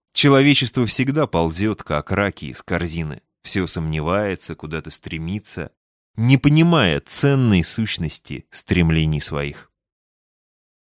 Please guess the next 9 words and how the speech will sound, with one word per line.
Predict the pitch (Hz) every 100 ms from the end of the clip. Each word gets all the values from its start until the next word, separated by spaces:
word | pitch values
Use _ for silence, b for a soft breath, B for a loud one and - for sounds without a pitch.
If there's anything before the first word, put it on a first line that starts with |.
| _ _ _ -
Среди | - 101 101 98
блужданий | 92 98 90 87 104 107 92 80
и | 76
сомнений | - 85 90 98 98 73 67 - _ _
всегда | - - 175 208
приходят | - 95 92 85 80 - -
нелепые, | 104 107 113 127 78 60 - _ _ -
недостойные | 120 127 104 98 - 92 80 78 78
мысли. | 82 80 - 67